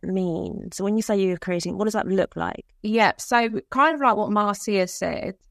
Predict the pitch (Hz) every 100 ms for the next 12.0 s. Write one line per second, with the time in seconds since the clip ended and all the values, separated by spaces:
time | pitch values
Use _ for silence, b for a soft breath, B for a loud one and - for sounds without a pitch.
0 | _ _ 214 208 202 196 196 196 _ _
1 | _ 233 240 277 269 220 - 196 175 -
2 | 190 185 180 180 180 170 190 170 - 190
3 | 180 190 185 - 190 180 - 170 - 165
4 | - 254 240 220 202 196 202 - - 226
5 | 196 - _ - 185 196 180 - 196 180
6 | 175 - 170 147 131 - 156 _ _ _
7 | - 226 208 208 226 233 285 269 262 226
8 | 226 214 - 208 202 180 175 165 175 170
9 | - 190 - 190 - - 196 185 - 190
10 | 175 170 165 - 202 185 190 185 185 196
11 | 180 180 - 170 170 165 165 - 165 196